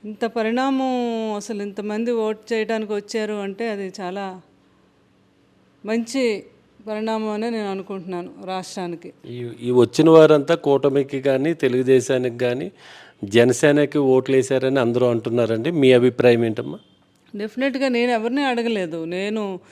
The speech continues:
Speaker 1: వెళ్తూ వెళ్తూ మన వెస్ట్ గోదావరి అంతా చూసుకొని, వర్మ గారు ఎలక్షన్ అంతా అయిపోయాక కూడా అలా వెళ్తూ మోపిదేవి అన్ని దేవాలయాలు సందరించ-, సందర్శించుకుంటూ వస్తున్నాను.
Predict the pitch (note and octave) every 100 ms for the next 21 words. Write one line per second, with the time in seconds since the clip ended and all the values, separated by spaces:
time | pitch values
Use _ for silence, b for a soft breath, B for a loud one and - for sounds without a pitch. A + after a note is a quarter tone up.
0 | b b b G#3 G#3+ A3 C4+ B3 A#3+ A#3+
1 | B3+ B3 A3+ A3 A3 G#3 - A3 A3+ A3+
2 | A3+ G#3+ G#3 G#3+ G#3+ G#3 - A3 G#3+ G#3
3 | G3+ G3 G#3 G3+ G3 F#3+ G3 - G3+ G3
4 | G3+ F#3+ F#3+ G3+ G3 G3+ G#3+ A3+ A3 b
5 | b b b - G#3 G#3+ G#3 G3 G3 G#3+
6 | G#3 G3 G3 F#3+ G#3 G3+ G#3 G3 G3+ G3
7 | G3 F#3+ G#3 G#3 G3+ G3 F#3 G#3 G3 G3+
8 | G#3 G3+ F#3+ F3+ F3 G3 G3 G#3 G3+ -
9 | G#3 - G3 G3+ F3+ - - F3+ E3